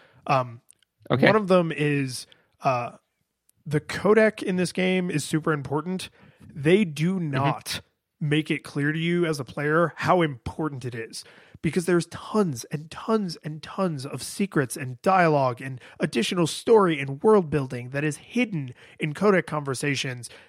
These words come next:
Speaker 1: some of which you can, a lot of which you can only access during specific, uh,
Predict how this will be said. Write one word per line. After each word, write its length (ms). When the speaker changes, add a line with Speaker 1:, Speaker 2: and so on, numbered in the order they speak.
Speaker 1:
some 280
of 120
which 220
you 80
can, 320
a 80
lot 560
of 180
which 300
you 120
can 100
only 240
access 580
during 460
specific, 760
uh, 240